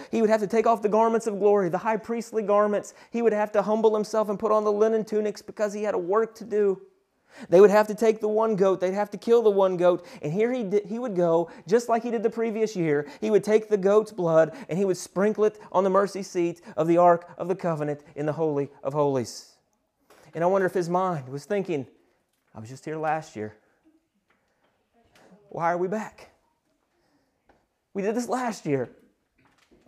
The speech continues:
It was supposed to atone for the sins of the people, but here I am again." Maybe it was his twentieth time.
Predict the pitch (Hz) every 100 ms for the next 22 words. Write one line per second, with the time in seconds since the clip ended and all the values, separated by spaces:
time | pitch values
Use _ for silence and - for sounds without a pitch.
0 | _ _ 202 220 214 240 254 240 208 226
1 | 233 262 214 185 - 240 254 185 185 247
2 | 285 220 196 - 202 180 269 269 233 240
3 | - 196 202 175 156 175 170 139 _ _
4 | _ _ _ _ _ _ _ _ _ _
5 | _ _ _ _ _ _ _ _ _ _
6 | _ _ _ _ _ _ - 135 143 143
7 | 135 143 - 170 151 135 - 120 127